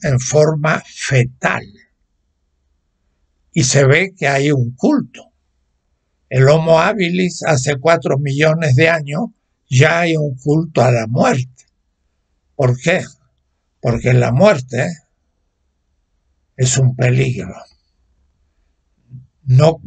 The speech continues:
capto en la muerte el origen de la vida, justamente lo contrario. Capto el fin de la vida. Es el peligro absoluto.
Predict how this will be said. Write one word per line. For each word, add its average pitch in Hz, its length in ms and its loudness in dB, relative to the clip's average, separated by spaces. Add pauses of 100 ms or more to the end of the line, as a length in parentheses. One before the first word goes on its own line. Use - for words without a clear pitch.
capto - 680 -6 (140)
en 123 260 -2
la 123 160 4
muerte 151 580 0 (500)
el 123 220 0
origen 123 480 0
de 110 140 -4
la 104 140 -6
vida, 120 440 -2
justamente 135 1000 -2
lo 104 180 -10
contrario. 110 720 -6 (720)
Capto 160 400 -4
el 113 140 -6
fin 185 340 0
de 113 140 -8
la 107 160 -8
vida. 110 480 -8 (320)
Es 151 180 2
el 143 220 0
peligro 131 480 0
absoluto. 123 720 -2